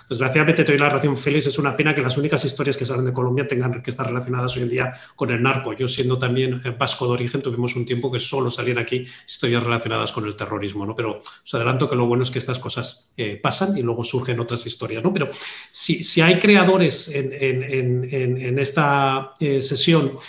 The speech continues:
que, que se quieren acercar a nosotros, eh, historias que viajen en toda la región, eh, de cualquier categoría, porque puede ser desarrollo personal, puede ser una historia de ficción o una historia no ficción,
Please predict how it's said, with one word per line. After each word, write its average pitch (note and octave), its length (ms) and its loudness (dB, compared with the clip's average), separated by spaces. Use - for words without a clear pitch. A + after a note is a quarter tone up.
que, - 260 0
que - 100 -4
se B2+ 120 -2
quieren D#3 180 6
acercar D#3 380 4
a C#3 40 4
nosotros, E3+ 760 2
eh, C3 180 -2
historias - 1000 2
que C#3 320 0
viajen D#3 480 4
en C3 140 0
toda D#3 200 4
la D3+ 100 4
región, D#3 640 0
eh, C3+ 140 -2
de C3 120 0
cualquier C3 340 4
categoría, D3 600 2
porque B2+ 220 0
puede D3+ 160 6
ser E3+ 200 6
desarrollo C#3+ 480 4
personal, E3+ 580 2
puede C#3 240 -2
ser D3 320 0
una D3 100 2
historia C#3 300 0
de B2 60 -2
ficción F3 440 4
o B2+ 60 0
una A#2+ 140 -2
historia C3+ 340 -2
no B2+ 100 0
ficción, F#3+ 480 2